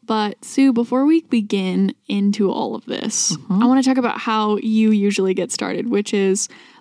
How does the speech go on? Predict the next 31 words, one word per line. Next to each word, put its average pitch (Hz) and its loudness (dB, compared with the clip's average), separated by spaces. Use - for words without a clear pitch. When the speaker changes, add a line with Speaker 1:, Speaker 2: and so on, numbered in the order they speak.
Speaker 1:
let's 247 -4
wait 233 0
before 208 -4
we 190 0
start. - -8
Speaker 2:
Yes, 175 -8
yes, 185 -6
because 185 -2
I 202 -4
believe 240 0
that 214 -4
we 190 -6
need 190 -2
to 175 -2
strategize. - -6
Speaker 1:
Yes. - -8
Speaker 2:
And 165 -2
once 214 -4
that 247 -2
we've 247 0
started 208 -4
to 208 -2
strategize, 175 -4
we 165 -2
should 160 -4
strategize 233 -4
just 220 -2
a 208 -2
little 202 -2
bit 190 -4
more. 180 -2